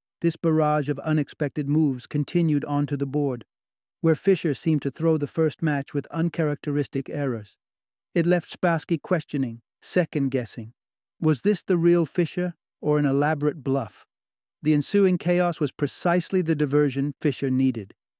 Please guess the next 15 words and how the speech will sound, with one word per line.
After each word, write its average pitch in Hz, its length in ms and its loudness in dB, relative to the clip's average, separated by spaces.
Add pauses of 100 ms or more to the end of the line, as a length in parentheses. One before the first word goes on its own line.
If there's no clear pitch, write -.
(280)
With 151 200 0
Spassky 185 400 0
preoccupied 165 720 2
with 147 140 -2
interpreting 160 560 0
Fischer's 151 360 -2
behavior, 143 580 0 (480)
the 147 140 2
real 165 260 6
game 135 320 2
was 127 140 -2
happening 131 500 -2
beneath 127 680 2
the 113 80 -4
smokescreen. 107 720 -6